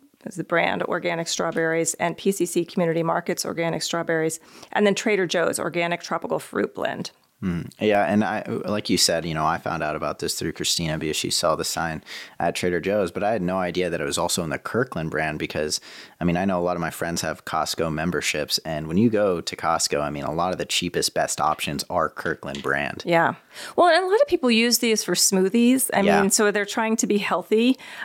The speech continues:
Speaker 1: Um, and again, it's a product that you, you get, and,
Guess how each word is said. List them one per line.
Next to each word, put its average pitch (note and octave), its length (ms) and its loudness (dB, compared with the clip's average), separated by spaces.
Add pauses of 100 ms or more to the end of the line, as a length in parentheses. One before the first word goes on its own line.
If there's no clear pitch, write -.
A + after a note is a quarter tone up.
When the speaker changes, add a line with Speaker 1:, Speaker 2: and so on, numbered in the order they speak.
Speaker 1:
Um, F#3+ 220 2
and A#3 120 4
again, D4+ 180 4
it's - 140 0
a A3+ 40 -8
product G#4 340 0
that C#4+ 120 4
you, G3+ 260 4
you G3 140 2
get, A3+ 300 2
and, G3+ 240 0